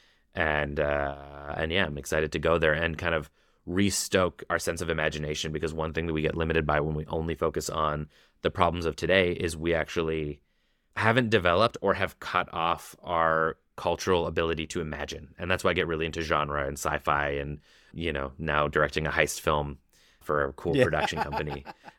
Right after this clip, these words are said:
Speaker 1: Um,
Speaker 2: Yeah, uh,
Speaker 1: and, and,
Speaker 2: Kashif
Speaker 1: and, like,
Speaker 2: is,
Speaker 1: that
Speaker 2: is
Speaker 1: idea
Speaker 2: directing one of our shorts, so yeah, totally, yeah.
Speaker 1: Yeah, and, and, and, and that idea that, like,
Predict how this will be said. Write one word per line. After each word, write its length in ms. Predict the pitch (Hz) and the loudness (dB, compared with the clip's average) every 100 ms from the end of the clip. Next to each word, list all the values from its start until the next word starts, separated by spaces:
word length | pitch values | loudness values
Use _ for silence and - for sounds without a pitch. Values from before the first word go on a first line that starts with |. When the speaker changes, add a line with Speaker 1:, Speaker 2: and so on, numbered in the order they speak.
| - | 0
Speaker 1:
Um, 480 | 101 95 90 87 87 | 4 6 6 4 2
Speaker 2:
Yeah, 200 | 120 113 - | -4 -4 -4
uh, 40 | 135 | 4
Speaker 1:
and, 300 | 127 127 123 | 6 8 8
and, 20 | |
Speaker 2:
Kashif 100 | 139 127 | 10 8
Speaker 1:
and, 80 | |
like, 100 | 127 127 | 8 8
Speaker 2:
is, 40 | |
Speaker 1:
that 140 | 127 127 | 8 8
Speaker 2:
is 140 | 131 | 6
Speaker 1:
idea 100 | 120 | 6
Speaker 2:
directing 280 | 135 123 131 | 4 4 2
one 120 | 123 | 2
of 80 | 120 | 4
our 100 | 120 | 4
shorts, 400 | - 131 117 117 | 4 4 2 2
so 160 | 127 117 | 2 4
yeah, 220 | 113 113 | 4 2
totally, 440 | 113 120 110 123 135 | 2 0 0 -4 -6
yeah. 180 | 135 117 - - - _ _ - 120 | -6 -8 -10 -20 -20 _ _ -14 4
Speaker 1:
Yeah, 380 | 143 147 110 98 | 8 10 10 8
and, 200 | 123 123 | 6 8
and, 340 | 123 120 123 | 6 6 4
and, 320 | 62 120 117 | 0 2 2
and 280 | 113 98 113 | 0 0 2
that 100 | 107 | 4
idea 220 | 110 110 | 4 4
that, 140 | 104 95 | 2 2
like, 420 | 98 90 82 - | 0 -2 -4 -10